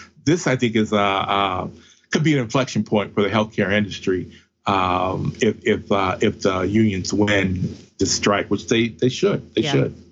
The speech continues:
Speaker 2: Yeah. All right. One last hard pivot for you before we let you go, John. I just wanted to ask about this news that the E U is gearing up to open negotiations with Ukraine on its future accession to the bloc,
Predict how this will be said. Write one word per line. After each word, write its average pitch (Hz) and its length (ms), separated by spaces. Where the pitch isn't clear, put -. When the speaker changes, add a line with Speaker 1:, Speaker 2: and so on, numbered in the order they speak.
Speaker 2:
Yeah. 147 160
All 226 80
right. 220 180
One 277 420
last 190 500
hard 180 380
pivot 170 340
for 170 160
you 165 120
before 156 220
we 165 120
let 160 160
you 165 80
go, 165 120
John. 156 300
I 165 120
just 190 280
wanted 175 280
to - 140
ask 160 300
about 160 320
this 160 220
news 160 260
that 151 180
the 160 200
E 185 60
U 160 340
is 147 240
gearing 165 420
up - 200
to 143 340
open 262 300
negotiations 170 800
with 156 160
Ukraine 143 540
on 147 200
its - 280
future 165 500
accession 143 500
to 151 140
the 143 100
bloc, 117 420